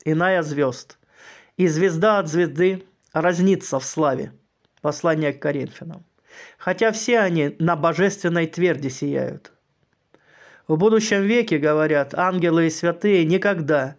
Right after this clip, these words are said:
не престанут преуспевать в приумножении дарований,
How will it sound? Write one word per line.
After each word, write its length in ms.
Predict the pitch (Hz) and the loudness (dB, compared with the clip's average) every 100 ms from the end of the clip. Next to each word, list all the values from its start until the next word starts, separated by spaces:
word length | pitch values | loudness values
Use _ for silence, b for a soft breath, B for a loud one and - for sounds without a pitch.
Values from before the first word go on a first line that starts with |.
| B B B B | B B B B
не 180 | 160 180 | 0 0
престанут 680 | 180 170 170 190 180 175 - | 0 -2 0 0 0 -2 0
преуспевать 800 | 165 160 - 170 160 151 - _ | 0 0 0 0 2 0 -6 _
в 40 | |
приумножении 720 | - 165 151 160 151 180 165 160 | -4 -2 0 0 0 0 0 2
дарований, 720 | 147 147 147 135 135 143 - | 2 2 0 0 -4 -10 -16